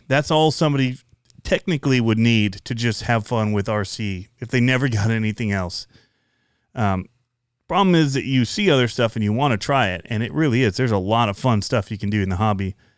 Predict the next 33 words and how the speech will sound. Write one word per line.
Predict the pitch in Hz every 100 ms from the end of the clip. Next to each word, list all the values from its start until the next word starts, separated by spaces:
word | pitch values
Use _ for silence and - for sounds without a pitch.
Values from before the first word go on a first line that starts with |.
| _ _ _ _
But | 175
if | 151 156
you | 160
only | 156 170
had | 147 143
that | 143 139
and | 139
you | 135
just | 120 135
wanted | 143 131
to | 117 -
keep | 123
upgrading | 120 - 117 104 101
it, |
there's | 104 110
a |
lot | 104 107 110
you | 117
can | 104 110
do | 104
to | 101
upgrade | 123 - 107 98
it | 87
too. | - 170 104 - _ _ _ _ _ _ -
So | - 143
there's | 143 117
lots | 127 131 -
of |
ways | 120 113 104
to |
look | 104 110 117
at | 104
it. | 95